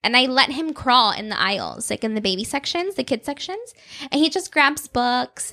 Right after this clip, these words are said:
And I notice that he's very attracted to colors. So he picks, like, the most colorful book that he finds.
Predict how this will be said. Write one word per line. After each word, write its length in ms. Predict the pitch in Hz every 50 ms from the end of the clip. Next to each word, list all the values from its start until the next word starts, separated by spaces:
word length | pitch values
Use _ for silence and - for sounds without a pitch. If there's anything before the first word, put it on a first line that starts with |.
| - -
And 140 | - 262
I 60 | 269 277
notice 420 | 277 254 247 262 269 330 392 381 -
that 120 | 330 277 247
he's 200 | 262 262 247 240
very 260 | 247 233 233 247 254
attracted 580 | 247 240 - - 240 214 233 - - 233 220 -
to 120 | - 226
colors. 920 | - - 214 180 185 220 269 403 494 571 554 - - - - - - - - - - - - - -
So 220 | - - - 254 247
he 160 | 240 277 277
picks, 340 | 269 - - 302 294 - -
like, 140 | 294 269 -
the 80 | 247 233
most 320 | 226 226 226 - - -
colorful 480 | - - 220 214 220 220 226 - 214 190
book 260 | - 196 202 196 -
that 120 | - 190
he 100 | - 190
finds. 720 | - - - 175 170 - - - - - 208 208 - -